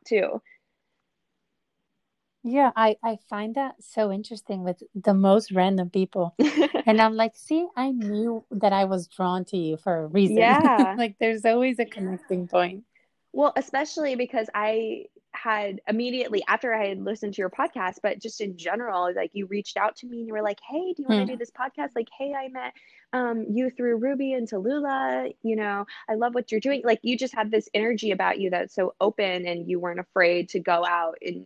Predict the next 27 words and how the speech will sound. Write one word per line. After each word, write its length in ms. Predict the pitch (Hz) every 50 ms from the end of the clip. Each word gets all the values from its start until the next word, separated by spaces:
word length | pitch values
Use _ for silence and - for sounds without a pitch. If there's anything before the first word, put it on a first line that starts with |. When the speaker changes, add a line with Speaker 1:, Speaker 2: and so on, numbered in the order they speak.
| - _
Speaker 1:
talk 300 | - - 185 180 185 -
to 100 | - 208
new 140 | 196 185 180
people 460 | - - 175 170 - 175 170 170 170
and 200 | 170 - 165 160
be 140 | - 175 175 170
uncomfortable. 880 | 170 - - - 185 190 208 - 185 185 - 170 170 - - - - -
And, 140 | - - - -
you 100 | 196 196
know, 160 | 180 175 - -
for 100 | - 196
some 200 | 190 202 202 220
people, 340 | - 196 180 - 180 170 170
like, 160 | 175 170 - -
that 180 | 185 165 -
would 120 | 185 185 175
be 140 | - 175 165
really, 500 | 160 185 165 165 160 160 156 156 - - -
you 140 | 185 190 170
know, 280 | - - - - - _ _ _ _ _ _ _ _ _ _ _ _ _ _ _ _ _ _ - - -
jarring 560 | - 170 156 180 202 196 185 185 175 175 175
or, 280 | 165 165 160 160 160 -
you 140 | 190 190 175
know, 260 | 160 165 - - - _ - - -
Speaker 2:
Yeah. 240 | 247 240 220 208 -
Speaker 1:
you 80 | 214
know, 160 | 190 165 -